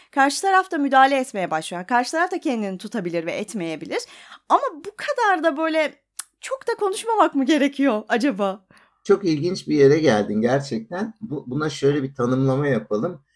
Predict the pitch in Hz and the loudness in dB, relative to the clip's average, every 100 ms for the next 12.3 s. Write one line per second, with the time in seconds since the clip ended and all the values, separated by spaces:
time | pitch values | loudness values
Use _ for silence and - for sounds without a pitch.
0 | _ _ _ - 123 135 - 156 165 170 | _ _ _ -6 -2 -2 0 2 4 4
1 | 123 - - 135 113 110 104 95 92 90 | 2 -6 -2 2 4 2 2 0 -2 -6
2 | 80 - 113 110 104 107 - 269 330 - | -10 -4 -2 0 -2 -6 -2 0 2 4
3 | 120 269 320 151 151 285 320 131 165 208 | 6 6 6 4 4 4 4 4 0 -4
4 | - - - - - _ 359 349 156 190 | -6 -18 -20 -20 -20 _ 0 4 8 8
5 | 202 190 - _ _ - 147 226 220 - | 6 2 -6 _ _ 2 4 4 2 0
6 | 143 143 151 165 165 - 110 147 214 220 | -2 0 2 2 0 -2 2 4 4 0
7 | 131 123 139 196 202 170 180 180 190 180 | 0 0 0 -2 0 -2 -2 -4 -6 -8
8 | - 139 175 170 139 123 151 - 151 151 | -10 -2 2 4 2 0 -6 -8 -6 -4
9 | 151 156 147 151 - - - 139 131 123 | -4 -4 -4 -6 -12 -12 -8 -8 -8 -2
10 | 131 127 - 135 147 - 135 139 139 143 | 0 0 -4 -14 -12 -6 2 2 4 0
11 | 135 123 117 113 113 - 120 120 120 117 | 0 -2 -2 -2 -4 -6 -6 -4 -4 0
12 | 143 - | 0 -2